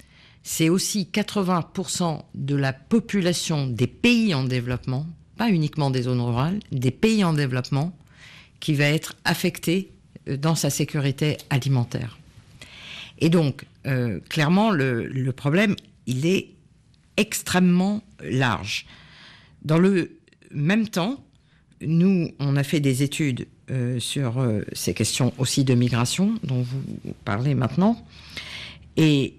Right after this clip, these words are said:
on a en particulier conduit une étude avec, euh, l'armée britannique qui a conclu que d'ici deux mille quarante-cinq,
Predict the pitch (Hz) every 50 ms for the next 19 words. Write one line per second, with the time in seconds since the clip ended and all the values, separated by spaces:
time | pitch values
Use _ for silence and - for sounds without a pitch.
0 | - - 131 131 131 127 117 - 160 156 - 202 185 - 202 - - 170 156 160
1 | 160 156 151 - - 156 147 147 151 147 135 - - 147 143 147 143 147 - 160
2 | 143 143 127 117 123 123 123 123 - 143 123 123 123 120 110 104 - - - 127
3 | 127 127 117 - 120 123 - - 123 120 147 202 233 - - - - - - -
4 | - - - - - - - - - - - - 180 175 165 160 165 - 220 214
5 | 208 - - 185 196 240 311 - - - _ _ _ - - - _ - _ -
6 | - 156 143 143 185 - - - 190 160 147 180 190 202 214 196 - - 175 156
7 | 143 151 156 147 - - - 165 185 226 233 - - -